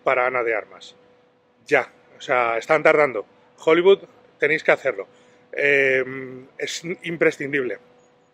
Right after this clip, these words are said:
De hecho, es lo que es una de esas cosas que dices,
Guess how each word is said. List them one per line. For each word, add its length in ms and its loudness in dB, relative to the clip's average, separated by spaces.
De 200 6
hecho, 400 6
es 260 0
lo 440 2
que 440 2
es 120 -6
una 100 4
de 60 6
esas 180 2
cosas 280 2
que 100 0
dices, 400 -4